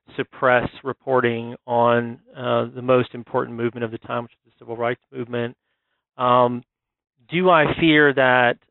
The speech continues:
uh, reputational damage is going uncompensated, especially for,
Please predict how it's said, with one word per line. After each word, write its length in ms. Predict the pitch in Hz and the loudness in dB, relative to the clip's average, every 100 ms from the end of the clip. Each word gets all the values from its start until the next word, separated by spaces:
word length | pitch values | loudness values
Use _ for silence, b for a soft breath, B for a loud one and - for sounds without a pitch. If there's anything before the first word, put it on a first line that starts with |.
| - | -10
uh, 160 | 123 113 | -8 -4
reputational 880 | 127 127 135 - 139 135 - 127 120 | -2 -2 -4 -4 0 0 -2 -6 -4
damage 580 | 123 117 113 120 117 - - | -4 -4 -2 -2 -4 -8 -16
is 140 | 117 - | -16 -8
going 420 | 123 120 117 117 _ | -4 -2 -2 -8 _
uncompensated, 1300 | 120 120 - - 135 131 135 127 - 123 120 120 117 | -20 -18 -8 -2 0 0 -2 -10 -4 0 0 0 0
especially 640 | 113 - 123 117 - 123 - | -4 -10 -10 -8 -8 -10 -10
for, 400 | 120 113 117 113 | -12 -4 -2 -2